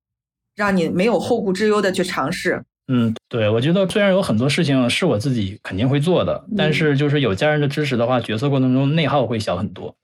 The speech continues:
Speaker 3: 对。
Speaker 2: 就比如说我遇到一些生活上的变化，当时我必须得选，说我是去全职写作，还是把写作扔一边儿去全职上班，当时只能选一个，就是因为工作上出现的变动。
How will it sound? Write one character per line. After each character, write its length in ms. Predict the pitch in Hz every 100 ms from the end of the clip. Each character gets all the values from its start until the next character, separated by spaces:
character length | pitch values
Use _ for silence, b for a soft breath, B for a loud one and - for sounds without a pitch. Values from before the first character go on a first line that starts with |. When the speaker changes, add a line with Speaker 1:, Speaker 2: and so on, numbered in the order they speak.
| _ _
Speaker 3:
对。 180 | 196 175
Speaker 2:
就 120 | 160 170
比 120 | 139
如 180 | 113 123
说 340 | 139 135 135
我 200 | 127 127 -
遇 120 | 139
到 100 | 139
一 120 | 131
些 280 | 131 131 131
生 180 | 131 143
活 80 | 127
上 100 | 135
的 80 | 131
变 240 | 151 135
化， 200 | 104 104
当 180 | 123 139
时 60 | 139
我 80 |
必 100 | 117
须 140 | 135 135
得 140 | 123
选， 360 | 123 - 90 85
说 300 | - 113 110
我 160 | 110
是 180 | 87 123
去 240 | 104 117 107
全 240 | - 107
职 140 | 110
写 180 | 113 101
作， 240 | 87 110 98
还 220 | 95 87
是 240 | - 104
把 160 | 98 98
写 180 | 98 90
作 160 | 110
扔 140 | 101 101
一 80 |
边 160 | 95 95
儿 100 | 92
去 220 | 98 107
全 180 | 98 -
职 80 | 101
上 160 | 107
班， 160 | 98 95
当 140 | 113
时 80 | 127
只 120 | 120
能 140 | 85 101
选 220 | - 90
一 60 | 90
个， 180 | 104
就 100 | 95
是 80 | 107
因 80 | 117
为 120 | 113
工 160 | 113 123
作 80 | 127
上 100 | 95
出 100 | -
现 220 | 104 98
的 80 | 101
变 220 | 117 92
动。 120 | 175